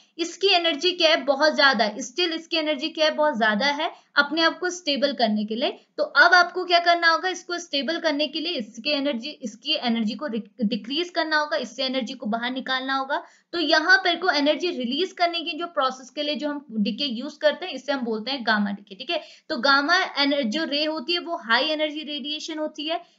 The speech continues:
जिसमें क्या होता है अल्फा और बीटा पार्टिकल के सिमिलर हमको कोई भी एटॉमिक नंबर और मास नंबर में चेंजेस नहीं देखने को मिलते। हमको क्या देखने को मिलता है, जैसे हमारा एक्स है, ये हमारा क्या है, म-,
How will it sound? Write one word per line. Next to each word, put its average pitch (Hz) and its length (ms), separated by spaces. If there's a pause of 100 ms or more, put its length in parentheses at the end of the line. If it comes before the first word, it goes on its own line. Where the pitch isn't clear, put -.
(140)
जिसमें 320 420
क्या 359 140
होता 320 240
है 339 160
अल्फा 277 260
और 320 140
बीटा 285 320
पार्टिकल 294 460
के 311 140
सिमिलर 311 420
हमको 277 320
कोई 320 280
भी 349 120
एटॉमिक 262 460
नंबर 285 280
और 294 140
मास 254 320
नंबर 269 160
में 277 120
चेंजेस 262 480
नहीं 220 220
देखने 277 320
को 294 120
मिलते। 277 340 (300)
हमको 294 280
क्या 339 160
देखने 320 320
को 330 120
मिलता 320 260
है, 302 80
जैसे 262 220
हमारा 277 280 (160)
एक्स 302 300
है, 233 160 (280)
ये 302 140
हमारा 330 400
क्या 320 180
है, 311 160 (160)
म-, 247 180